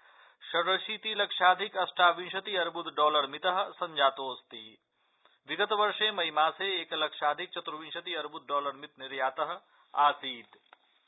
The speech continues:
असमे जलौघ स्थितिः गभीरा प्रवर्तते, परञ्च त्रिपुरा राज्ये किञ्चित् परिष्कारः परिलक्ष्यते।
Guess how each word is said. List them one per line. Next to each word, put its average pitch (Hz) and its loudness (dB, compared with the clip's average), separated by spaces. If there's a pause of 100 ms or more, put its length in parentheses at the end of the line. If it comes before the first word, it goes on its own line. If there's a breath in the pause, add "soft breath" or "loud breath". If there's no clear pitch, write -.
(760)
असमे 220 0
जलौघ 196 4
स्थितिः 196 -8
गभीरा 170 2
प्रवर्तते, 131 0
परञ्च 175 2
त्रिपुरा 151 -2
राज्ये 147 2
किञ्चित् 165 -8
परिष्कारः 156 0
परिलक्ष्यते। 127 -4